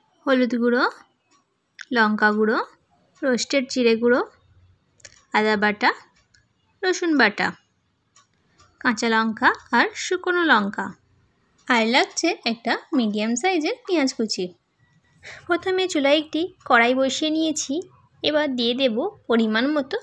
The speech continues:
সরিষার তেল। তেলটা আবার ভালো করে গরম হতে দেব। দেখুন তেলটা ভালো করে গরম হয়ে গেছে।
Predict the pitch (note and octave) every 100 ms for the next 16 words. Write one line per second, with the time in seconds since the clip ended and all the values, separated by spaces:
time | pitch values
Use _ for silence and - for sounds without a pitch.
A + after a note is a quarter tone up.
0 | - _ - - G4+ G4 F4 E4 C#4+ -
1 | G#3+ F#3 F3+ - _ - - - _ F4+
2 | E4+ F4 F4 F4+ D#4+ A#3+ A#3 C4 D4 C4+
3 | A#3 B3 C#4+ D#4+ D4+ A#3+ C#4 - - -
4 | - - _ _ _ _ _ _ _ _
5 | - - D#4 D#4 F4+ E4 C4+ D4 D4+ C#4+
6 | C4 D4 D4+ C4+ A3+ C4+ D#4+ E4+ D#4+ D4
7 | C#4